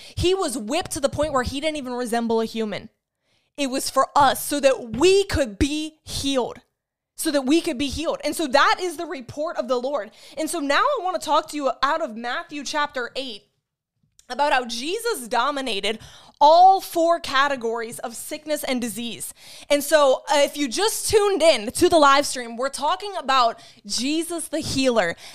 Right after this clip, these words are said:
and how it is the will of God for you to be healed today. And if you are watching, I want you to, uh, type in the chat where you're watching from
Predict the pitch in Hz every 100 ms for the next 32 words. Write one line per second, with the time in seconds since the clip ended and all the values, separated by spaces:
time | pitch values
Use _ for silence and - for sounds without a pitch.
0 | - 262 240 269 269 247 277 277 254 247
1 | 226 269 311 247 262 226 233 226 214 269
2 | 277 262 - 269 269 247 240 202 220 180
3 | 160 247 247 226 320 330 262 208 233 339
4 | - 247 240 226 247 330 311 330 277 233
5 | - - _ - 269 262 202 - 302 349
6 | 403 370 - 294 294 247 202 233 262 349
7 | 359 240 202 220 - 247 240 247 254